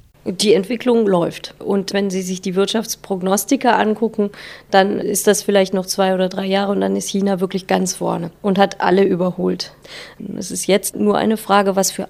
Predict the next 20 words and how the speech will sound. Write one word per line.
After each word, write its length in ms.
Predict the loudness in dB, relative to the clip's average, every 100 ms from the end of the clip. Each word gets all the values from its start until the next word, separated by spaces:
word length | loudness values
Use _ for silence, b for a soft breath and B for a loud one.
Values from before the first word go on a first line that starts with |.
| 2
Auswirkungen 760 | 4 4 2 -4 -4 -6 -6
das 220 | -6 -8 -6
dann 240 | -6 -6 -4
langfristig 880 | 0 2 0 -4 -8 -8 -10 -10
hat. 240 | -12 -14 -20 B B B
Wir 220 | 2 4
werden 220 | 4 2
eben 100 | -2
keine 260 | 0 0 4
Benz 400 | 4 4 2 0
mehr 120 | -2
kaufen, 300 | 2 0 0
sondern 320 | 0 0 0
wahrscheinlich 400 | -2 -2 -2 -4
ziemlich 360 | -2 -2 -2 -2
bald 180 | -2 -2
dann 120 | 0
eben 180 | 0 0
chinesische 600 | 2 4 4 4 -6 -6
Autos. 460 | -12 -14 -16 -16